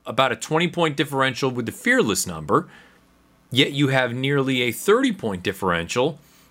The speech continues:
between the Beyer for the Belmont and the Timeform U S rating.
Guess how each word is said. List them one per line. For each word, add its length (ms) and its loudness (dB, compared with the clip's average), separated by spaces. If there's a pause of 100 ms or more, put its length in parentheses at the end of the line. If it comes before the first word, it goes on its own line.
between 520 0
the 60 0
Beyer 720 2 (920)
for 260 2
the 100 -4
Belmont 460 2 (120)
and 220 -4
the 60 -8
Timeform 460 -2
U 100 4
S 220 2
rating. 260 -8